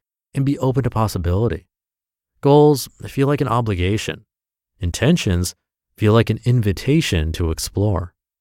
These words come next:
Chasing goals makes you feel like you are never enough. Intentions empower you to be yourself. Intentions motivate you to be more curious. Goals ruthlessly make you feel like you have to find the right answer or the right way of doing whatever it is you are trying to achieve.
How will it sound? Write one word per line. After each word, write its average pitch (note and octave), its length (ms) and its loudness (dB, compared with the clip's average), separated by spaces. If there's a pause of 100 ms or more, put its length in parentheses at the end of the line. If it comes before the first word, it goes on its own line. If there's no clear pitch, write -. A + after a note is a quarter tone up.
(400)
Chasing G#2 340 0
goals G#2+ 260 4
makes G#2+ 220 -4
you G2+ 80 -2
feel A2+ 160 0
like A2 200 2
you A2+ 140 2
are A2+ 100 2
never A2 380 2
enough. A#2 400 -2 (560)
Intentions G2 680 -2 (340)
empower B2 520 2
you F2 420 -4
to - 100 -4
be G2+ 100 0
yourself. A2 600 -4 (720)
Intentions C#3+ 500 0
motivate A2+ 520 2
you E2+ 140 -4
to F#2+ 100 -10
be G#2 100 -2
more A2 200 -2
curious. - 600 -6 (540)
Goals C#3 380 4 (340)
ruthlessly C#3 460 0
make A#2+ 220 0
you A#2+ 80 0
feel A#2+ 240 0
like A2 220 2
you A2+ 80 2
have G#2+ 100 -2
to G2 100 -4
find G2+ 400 0
the E2 120 -6
right F2+ 260 -2
answer G2 640 -4
or E2 300 -4
the E2 140 -6
right G2+ 300 0
way G2 360 -2
of E2+ 140 -6
doing F#2 280 -2
whatever G2 340 0
it F#2+ 80 2
is A2 280 2
you F#2 80 -2
are F2 60 0
trying F2 320 -2
to F2+ 120 -4
achieve. F#2+ 480 -4